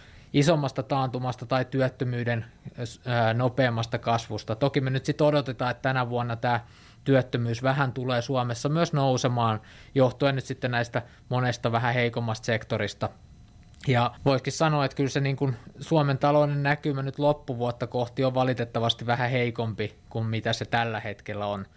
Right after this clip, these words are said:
Toki tässä on niin kuin hyviä puolia. Kuluttajienkin luottamus on vähän parantunut viime aikoina, kun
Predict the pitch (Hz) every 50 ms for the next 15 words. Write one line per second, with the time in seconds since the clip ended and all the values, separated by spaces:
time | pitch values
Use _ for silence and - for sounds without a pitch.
0 | - - - - - - - - - 160 156 165 143 - 170 - - 202 214 233
1 | - 226 214 190 180 165 151 - - 139 127 120 120 117 117 - 165 170 175 170
2 | 175 - - 151 143 131 123 139 139 - 147 151 151 156 151 151 - 139 127 127
3 | 127 - - - 139 143 160 170 175 160 - - - - 127 127 143 160 151 147
4 | - 127 127 135 147 156 160 156 - 170 170 175 165 - - - - - 131 135
5 | 139 139 139 135 135 131 135 - 139 135 135 131 - 139 131